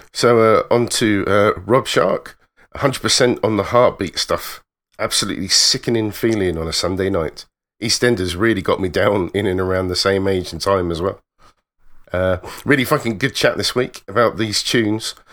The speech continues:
I'm not particularly a musical guy and I have no real depth of knowledge on it, but fucking hell, it really does tie so much of life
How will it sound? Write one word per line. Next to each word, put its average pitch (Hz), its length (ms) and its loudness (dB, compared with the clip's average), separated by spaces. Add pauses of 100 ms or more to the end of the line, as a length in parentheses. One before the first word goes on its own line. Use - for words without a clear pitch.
(120)
I'm 120 120 0
not 123 120 0
particularly - 460 -2
a 101 60 2
musical 107 400 -2
guy 98 340 2
and 87 140 -2
I 92 40 -2
have 92 160 -6
no 101 120 2
real 101 180 0
depth - 340 -4
of 90 120 -6
knowledge 101 280 0
on 87 120 0
it, 85 100 -2 (180)
but - 160 -16
fucking - 440 -4
hell, 101 240 2
it 82 120 -4
really 95 200 -2
does 101 280 -2
tie 90 280 0
so 90 180 -2
much 95 220 -4
of 78 100 -12
life 87 300 -4